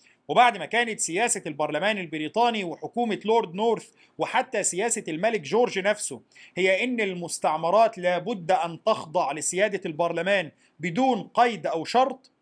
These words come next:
واللي بناء عليها بريطانيا قررت تدخل الحرب، اتحولت النغمة دي لأنه فعلا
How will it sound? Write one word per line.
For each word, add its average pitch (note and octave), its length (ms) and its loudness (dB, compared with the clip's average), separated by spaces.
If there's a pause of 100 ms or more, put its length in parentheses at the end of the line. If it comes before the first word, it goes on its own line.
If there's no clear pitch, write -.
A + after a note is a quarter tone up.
(220)
واللي D#3 160 0
بناء G#3 300 2
عليها G#3 320 2
بريطانيا G3+ 480 0
قررت G3+ 520 0
تدخل B3 280 0
الحرب، G#3+ 400 2 (460)
اتحولت A#3 480 -2
النغمة F#3+ 440 2
دي A3+ 340 -4 (140)
لأنه F#3+ 240 0
فعلا F3+ 420 2